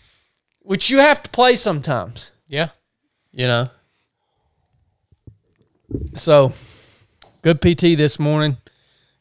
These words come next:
Speaker 1: Good job, Blake, getting fall behind.
Speaker 2: Yeah, good job. I'm glad you showed up a little late, but, <laughs> you know, you'll, you'll learn to follow directions and make it on time one of these days.
Speaker 1: Well, um,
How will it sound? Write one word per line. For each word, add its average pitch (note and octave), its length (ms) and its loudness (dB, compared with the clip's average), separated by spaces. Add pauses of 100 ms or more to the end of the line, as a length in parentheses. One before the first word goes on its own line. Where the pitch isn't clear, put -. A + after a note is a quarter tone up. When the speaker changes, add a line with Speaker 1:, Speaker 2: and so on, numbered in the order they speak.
Speaker 1:
Good D3 180 0
job, D#3 300 4
Blake, D3+ 320 4 (600)
getting C#3 240 -4
fall D3+ 240 4
behind. C#3+ 400 0 (840)
Speaker 2:
Yeah, C#3+ 200 -10 (160)
good B2+ 140 -4
job. C3+ 240 0
I'm A#2 60 -10
glad A2+ 240 -4
you G#2 60 -10
showed A#2 240 -6
up A#2+ 160 -6
a B2 40 -12
little A2+ 200 -6
late, A#2 200 -2
but, - 280 -2 (260)
<laughs> - 240 -20
you C3+ 60 -20
know, A#2 160 -10
you'll, B2 240 -8 (1300)
you'll E3+ 140 0
learn F#3+ 180 4
to E3 40 -6
follow F#3 300 4
directions F3+ 500 2
and D#3 100 -6
make E3+ 200 2
it E3 60 -2
on E3+ 160 -2
time F3 280 2
one E3+ 140 -2
of C#3+ 60 -6
these C3 160 -8
days. C3+ 340 -2 (340)
Speaker 1:
Well, E3+ 320 2
um, C#3 420 0